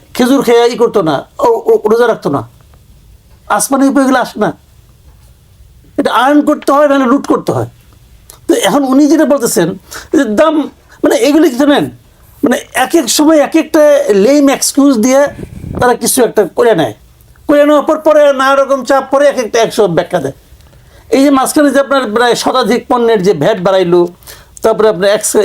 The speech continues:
এই আপনার ডিউটি বাড়াইলো আপনার এই মানে সেবা খাতে, কি ব্যাখ্যা বলেন? কেন, কার সঙ্গে আলাপ করে করছে? অথচ এই আহসান ইস মনসুর আগে, আগে সরকার আমলে কিন্তু বলতেন উনি যে এক্সপার্টরা সবার সঙ্গে আলাপ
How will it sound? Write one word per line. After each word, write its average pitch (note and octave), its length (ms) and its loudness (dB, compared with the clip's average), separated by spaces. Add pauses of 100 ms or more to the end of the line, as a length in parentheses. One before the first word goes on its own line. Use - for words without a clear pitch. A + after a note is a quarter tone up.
এই G3+ 60 4 (100)
আপনার F#3 180 0 (120)
ডিউটি A3 320 2
বাড়াইলো G3+ 280 2 (100)
আপনার F#3 200 0 (540)
এই G3 140 4
মানে E3+ 160 2 (360)
সেবা B3+ 320 0
খাতে, G3 260 -2 (640)
কি E4 180 4
ব্যাখ্যা - 300 -4
বলেন? G3+ 180 0 (880)
কেন, D4+ 160 2 (160)
কার C#4+ 180 0
সঙ্গে C#4+ 200 2
আলাপ C#4 160 -2
করে A#3+ 180 0
করছে? D#3 240 -4 (920)
অথচ D4 220 0 (200)
এই E4 80 2 (220)
আহসান C#4 320 0
ইস C4 160 -2
মনসুর A#3+ 280 0
আগে, A#3+ 140 -6 (200)
আগে A#3+ 120 -2 (100)
সরকার A#3 280 2
আমলে G3+ 220 0
কিন্তু G3+ 220 -2
বলতেন B3 320 0
উনি C#3 120 0 (960)
যে C#4+ 80 2 (380)
এক্সপার্টরা C#4+ 500 -2 (160)
সবার C4 200 0
সঙ্গে C4 160 0
আলাপ D4 180 0